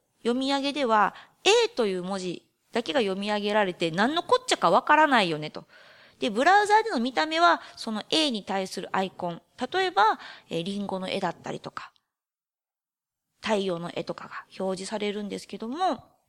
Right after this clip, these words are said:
読み上げ、文字だけだと全然わかんないよね。じゃあそれどうすんの？っていうところの解決方法の提案みたいな感じで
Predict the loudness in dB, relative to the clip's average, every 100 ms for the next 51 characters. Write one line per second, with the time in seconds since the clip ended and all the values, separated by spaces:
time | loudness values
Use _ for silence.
0 | _ _ _ -4 -2 0 2 2 2 0
1 | 0 -2 -2 -2 -4 -4 -4 0 0 2
2 | 0 2 0 2 0 -2 -4 -2 -2 2
3 | 2 2 -4 -2 4 8 8 6 0 -4
4 | -2 0 0 -2 -2 2 2 0 0 2
5 | 2 0 -4 0 4 4 4 0 0 0
6 | -4 0 0 2 -2 -2 -4 -4 -2 -4
7 | -2 -8